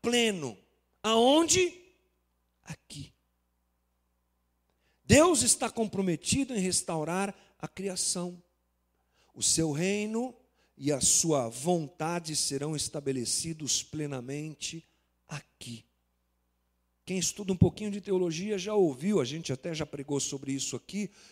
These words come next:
que o reino de Deus, ah, já está aqui, mas não completamente.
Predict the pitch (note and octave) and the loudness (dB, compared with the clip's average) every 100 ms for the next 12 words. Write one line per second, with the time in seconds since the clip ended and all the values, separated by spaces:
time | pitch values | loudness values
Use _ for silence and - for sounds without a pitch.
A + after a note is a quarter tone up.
0 | _ D3 A#2+ D#3+ F3 C#3+ B2+ C3+ E3+ G3+ | _ -4 0 0 0 -4 -4 0 2 2
1 | - - - _ _ _ A#2 A#2+ A#2+ A#2 | 2 2 0 _ _ _ -4 -2 -2 -2
2 | A2+ G2+ D#3+ F3+ - D#3 - - G3+ A#3 | -4 -4 -2 0 -2 -2 -8 -8 -4 -4
3 | B3+ _ _ D3 D3 D#3+ F3 D#3+ D3 D3 | -6 _ _ -6 -4 -2 -4 -6 -8 -8
4 | - C#3 A#2+ F#2+ E2+ - - | -8 -8 -10 -10 -12 -16 -16